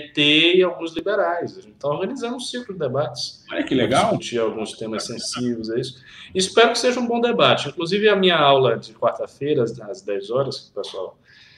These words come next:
Speaker 1: ah, acompanha, eu vou fazer análise desse debate aí, sobre política industrial. É um tema importante.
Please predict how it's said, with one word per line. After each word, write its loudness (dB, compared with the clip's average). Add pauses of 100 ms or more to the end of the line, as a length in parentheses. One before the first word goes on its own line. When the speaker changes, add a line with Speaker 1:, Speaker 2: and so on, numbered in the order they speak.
(260)
Speaker 1:
ah, -4
acompanha, 0
eu 4
vou 2
fazer 2
análise 0
desse -4
debate -2
aí, -4
sobre -14
política -14
industrial. -10
É -12
um -8
tema -2
importante. -6